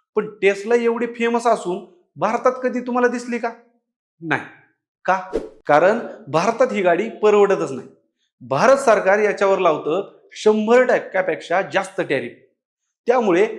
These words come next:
अमेरिकेत जर ही गाडी पन्नास लाखाला असेल तर भारतात तिची किंमत होती एक कोटी. हे कशामुळे? तर आपल्या देशाने या कंपन्यांना भारताची बाजारपेठ मोकळी केली तर इथल्या कार निर्मिती करणाऱ्या कंपन्यांना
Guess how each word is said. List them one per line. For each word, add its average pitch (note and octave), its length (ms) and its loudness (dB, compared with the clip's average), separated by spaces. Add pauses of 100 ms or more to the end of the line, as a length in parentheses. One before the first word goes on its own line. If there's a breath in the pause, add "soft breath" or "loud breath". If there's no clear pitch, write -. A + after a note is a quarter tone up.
(240)
अमेरिकेत B3+ 500 0
जर G#3+ 120 -2
ही B3 120 0
गाडी B3 240 4
पन्नास B3+ 420 0
लाखाला G#3+ 360 2
असेल F#3+ 260 -2 (380)
तर A3 80 2
भारतात A3+ 460 0
तिची A3 180 -10
किंमत G#3 360 -8
होती G3 300 -10 (200)
एक A3+ 280 -2
कोटी. - 260 -16 (520)
हे C4 120 4
कशामुळे? A#3 420 4 (640 soft breath)
तर G#3 60 6
आपल्या F#3+ 380 4
देशाने F3+ 420 0 (420)
या G3+ 160 4
कंपन्यांना G#3+ 760 0
भारताची F#3 440 -2
बाजारपेठ G3+ 460 2
मोकळी G#3 240 -4
केली G#3+ 280 -2 (600 soft breath)
तर F3 80 4
इथल्या F#3+ 380 0
कार A3 280 0
निर्मिती A3+ 440 -2
करणाऱ्या F#3 420 0
कंपन्यांना E3+ 680 -4